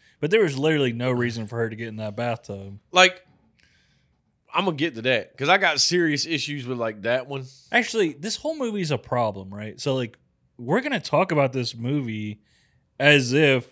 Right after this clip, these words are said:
Speaker 2: It happened.
Speaker 1: it happened, which it didn't. That,
Speaker 2: This is a
Speaker 1: that's the
Speaker 2: fever dream.
Speaker 1: That's the problem. Like, every issue you're gonna have in this movie, you could just explain away by it being a fucking dream. Like, how would, like,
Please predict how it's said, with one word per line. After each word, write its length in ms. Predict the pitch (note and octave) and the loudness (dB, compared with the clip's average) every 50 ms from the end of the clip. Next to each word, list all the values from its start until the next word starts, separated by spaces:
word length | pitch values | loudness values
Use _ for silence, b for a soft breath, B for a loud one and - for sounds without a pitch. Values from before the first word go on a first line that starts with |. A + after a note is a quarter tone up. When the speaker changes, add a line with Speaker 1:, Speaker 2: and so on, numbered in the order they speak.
| _ _ - | _ _ -2
Speaker 2:
It 140 | E3 D3+ B2+ | 0 2 6
happened. 360 | C#3+ D#3+ D#3+ C#3+ C3 C#3+ D3 | 8 10 10 10 8 6 2
Speaker 1:
it 60 | C#3+ | 0
happened, 480 | C3 C3+ F3 G3 F#3 D3 D3 C3+ C3 C3 | 2 4 4 4 4 4 2 -2 -2 -2
which 160 | C3 B2+ - | -2 -2 -4
it 180 | C3 A#2 A2 G#2+ | -6 -6 -4 -2
didn't. 300 | C3+ D3 C3 A2+ G2+ G2+ | 0 0 0 0 -4 -2
That, 80 | A#2+ | 0
Speaker 2:
This 100 | C4+ D#4+ | 0 4
is 60 | D4 | 6
a 40 | - - | 6 6
Speaker 1:
that's 100 | - - | 8 8
the 60 | D#4+ | 8
Speaker 2:
fever 200 | E4+ E4 D#4+ C#4+ | 8 10 8 8
dream. 380 | G#3+ G#3+ B3 A3+ G3 F3 C#3 A#2 | 8 8 8 8 8 6 4 2
Speaker 1:
That's 200 | - F#3 A3 - | 2 2 2 2
the 80 | - F#3 | 0 -2
problem. 480 | D3 - - E3 F3 E3+ D3 B2 A2 | -2 -4 -4 -2 -2 0 0 -2 -4
Like, 200 | G#2+ A2 A2+ A2+ | -6 -8 -8 -6
every 260 | D3+ F#3 G#3+ C4 A3 D#3 | -4 -4 -4 -4 -2 -2
issue 280 | F3+ F#3+ - - F#3 | -2 -2 -2 -2 -6
you're 220 | F#3 F3 E3 D3 C3+ | -6 -4 -4 -2 0
gonna 200 | D3 D3+ C#3+ A#2+ | 0 0 0 -2
have 320 | A2+ C3 B2 B2+ C3+ C#3+ | -2 -4 -2 -2 -2 -4
in 120 | D3+ D3 | -4 -6
this 180 | C#3+ C3 B2 - | -6 -6 -6 -4
movie, 240 | C3 C3+ C#3 D3 D3+ | -4 -4 -2 -4 -4
you 160 | C#3 C3+ C3 | -4 -4 -6
could 380 | B2+ - - F#3 G3 G3 E3+ D#3+ | -6 -4 0 2 2 2 2 0
just 240 | E3+ D#3+ - - | -4 -4 -4 -6
explain 480 | D#3 C3+ - - - - C#3 C#3+ C#3+ C3+ | -10 -10 -10 -10 -8 -4 -2 -2 0 0
away 240 | B2+ B2+ B2+ B2 A#2+ | 2 2 2 2 0
by 180 | A2+ A#2 A2+ | 0 -2 -2
it 180 | A2+ A#2 A2+ G#2+ | -4 -4 -8 -8
being 360 | A2 B2 C3 C3 B2 A#2 A#2 | -8 -6 -4 -4 -4 -6 -6
a 80 | A#2 A2+ | -10 -10
fucking 400 | - - B2+ A#2+ - A#2 A2 G#2 | -8 -8 -8 -8 -8 -8 -10 -10
dream. 440 | G#2+ A#2 A#2+ A2+ G2+ - - G2+ A2+ _ _ _ _ _ _ _ _ _ _ _ _ _ _ _ _ _ _ _ _ _ _ _ b b b - | -10 -10 -10 -10 -10 -12 -16 -20 -20 _ _ _ _ _ _ _ _ _ _ _ _ _ _ _ _ _ _ _ _ _ _ _ b b b -2
Like, 200 | B2+ C3+ A2 - | 0 0 0 0
how 160 | - D#3+ F#3 | 0 0 2
would, 400 | F3 E3+ F3 E3+ D3+ B2+ B2+ C#3 | 2 2 2 0 2 4 4 4
like, 320 | B2+ B2+ B2 A#2 - - | 4 2 -2 -2 -4 -10